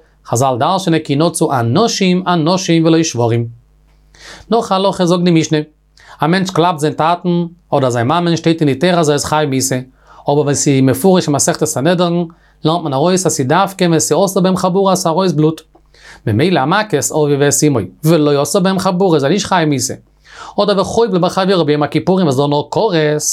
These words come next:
איז חי בכולם. אנדערש ווי, באלד מען זען, ווי שבת אדער עושה חבורה אין טאטן אין מאמען. החייב בעבד עברי, חי בכולם, חוץ מן השבט, בזמן שהוא לא יתאמר זיין עבד עברי,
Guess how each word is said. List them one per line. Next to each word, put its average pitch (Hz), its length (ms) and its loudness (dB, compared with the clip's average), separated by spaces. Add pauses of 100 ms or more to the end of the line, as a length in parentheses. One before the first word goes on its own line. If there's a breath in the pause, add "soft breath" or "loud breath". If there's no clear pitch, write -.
(340 soft breath)
איז 110 160 -2
חי 202 300 2
בכולם. 208 400 2 (1400 loud breath)
אנדערש 175 380 0
ווי, 156 340 0
באלד 151 220 -2
מען 165 100 0
זען, 208 220 2
ווי 113 120 -2
שבת 165 480 0 (200)
אדער 151 140 2
עושה 170 240 0
חבורה 165 300 0
אין 156 60 0
טאטן 147 320 -2
אין 143 80 0
מאמען. 127 280 -2 (720 loud breath)
החייב 180 460 0
בעבד 151 440 0
עברי, 147 400 0 (380)
חי 202 320 0
בכולם, 208 420 0 (140)
חוץ - 400 -2
מן 190 160 2
השבט, 196 360 0
בזמן 185 380 0
שהוא 190 160 0
לא 170 60 4
יתאמר 165 400 2
זיין 135 400 2
עבד 131 260 0
עברי, 117 420 0